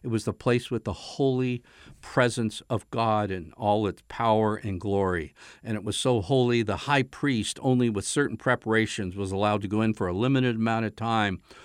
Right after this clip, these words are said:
and then only once a year. And then he had a rope around his leg in case he wasn't accepted into the holy presence of God so they could yank him out. Okay? And now the New Jerusalem, John is saying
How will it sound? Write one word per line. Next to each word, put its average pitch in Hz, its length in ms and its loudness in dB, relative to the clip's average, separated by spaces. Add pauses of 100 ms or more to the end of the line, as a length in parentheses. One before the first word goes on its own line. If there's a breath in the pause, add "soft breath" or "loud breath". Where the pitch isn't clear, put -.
(120 loud breath)
and 104 220 0
then 117 200 4
only 117 300 4
once 107 340 2
a 107 80 -2
year. 95 500 -2 (240 loud breath)
And 107 220 -2
then 127 100 4
he 120 120 2
had 120 180 2
a 107 80 2
rope 113 300 4
around 107 260 2
his 90 220 -2
leg 98 440 0
in 95 200 -6
case 110 300 -4
he 101 120 -4
wasn't 101 380 0
accepted 104 500 -2
into 98 240 -2
the 98 60 0
holy 107 220 4
presence 104 380 -4
of 87 120 -10
God 101 260 -2
so - 80 -4
they 98 160 -4
could 87 160 -8
yank 95 300 -4
him 98 100 -4
out. 95 220 -4 (400)
Okay? 127 320 -6 (1200 soft breath)
And - 100 -6
now 127 200 4
the 110 100 2
New 98 180 2
Jerusalem, 90 640 0
John 104 260 0
is 104 140 -4
saying 82 480 -6